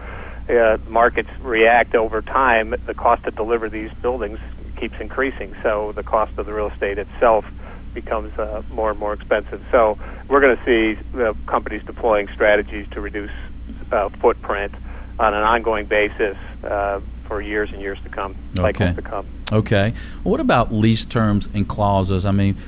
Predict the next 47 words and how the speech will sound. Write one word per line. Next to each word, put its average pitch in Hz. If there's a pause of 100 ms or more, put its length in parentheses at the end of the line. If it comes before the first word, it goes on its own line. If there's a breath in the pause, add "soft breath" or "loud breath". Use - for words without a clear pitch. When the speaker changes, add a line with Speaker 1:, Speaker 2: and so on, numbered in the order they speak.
Speaker 2:
we 120
went 113
through 110
a 95
tough -
cycle, 104
and, 92
and 95
now 107
it's 95
turned 110
around, 101
and 92 (240 loud breath)
in 101
most 104
markets, 101
in 98
some 104
cases, 107
it's 95
a 92 (240 loud breath)
landlord's 107
market. 104 (200 loud breath)
Are 110
there 180
lease 131
terms 127
and 107
clauses 113
that, 101
that 101
seem 113
more 113
important 110
to 110
tenants 110
or 92
less 101
important 104 (260 loud breath)
than 104
we've 98
seen 104
in 98
the 95
last 98
few 113
years? 101